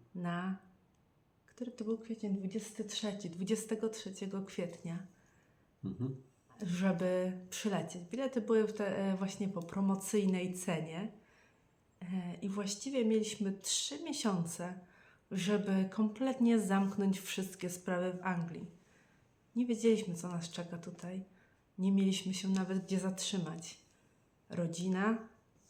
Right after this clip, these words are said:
Speaker 1: nasza najbliższa rodzina, która mieszka tutaj w okolicy, uznała nas za szaleńców. Prawda?
Speaker 2: Prawda.
Speaker 1: Rodzina po prostu nie chciała z nami nawet za bardzo utrzymywać kontaktu, bo uważali, że nasza decyzja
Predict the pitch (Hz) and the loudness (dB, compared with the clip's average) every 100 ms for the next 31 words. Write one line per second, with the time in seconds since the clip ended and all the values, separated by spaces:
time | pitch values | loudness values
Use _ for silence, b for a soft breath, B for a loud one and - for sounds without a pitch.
0 | - 175 170 - 170 170 165 196 - 170 | -12 -2 0 0 0 -2 0 -2 -2 -2
1 | 175 175 196 190 - - 180 175 202 208 | -2 0 0 0 -2 -4 -2 2 2 2
2 | - 175 - 175 170 170 - 170 170 170 | -2 -8 -6 -6 -4 -8 -6 -4 -4 -4
3 | 202 208 202 B B B B B _ 202 | -6 -6 -10 B B B B B _ -6
4 | 185 190 190 190 190 180 190 185 - 185 | 2 4 4 4 4 2 2 0 2 2
5 | 180 175 - - - - _ _ _ _ | 4 2 -2 -8 -12 -18 _ _ _ _
6 | _ 190 180 175 196 214 - _ - B | _ -6 -4 -4 -4 -8 -16 _ -20 B
7 | B _ - 123 98 - 135 160 B B | B _ -8 -6 -8 -6 -8 -8 B B
8 | B B - 190 180 214 226 226 220 - | B B -4 -2 0 4 6 6 2 -2
9 | - - 202 202 208 - - 208 202 202 | -14 -10 -8 -2 -2 -2 0 2 2 -2
10 | 208 202 311 294 240 233 226 220 202 202 | -4 -6 -4 -2 -2 0 2 4 2 0
11 | 202 - 190 196 196 202 208 196 190 185 | -4 -6 -2 0 0 0 0 0 2 2
12 | 185 - 208 - 196 185 175 175 - 180 | 2 -2 -4 -2 0 2 0 -4 -6 -4
13 | 170 240 226 - 175 170 175 175 180 185 | -2 -4 -6 -8 -6 -2 -2 -4 -4 -4
14 | 180 180 185 185 185 185 - 185 175 170 | -4 -2 -2 -2 -2 -2 -4 -6 -6 -8
15 | - 185 196 180 | -6 -4 -2 -2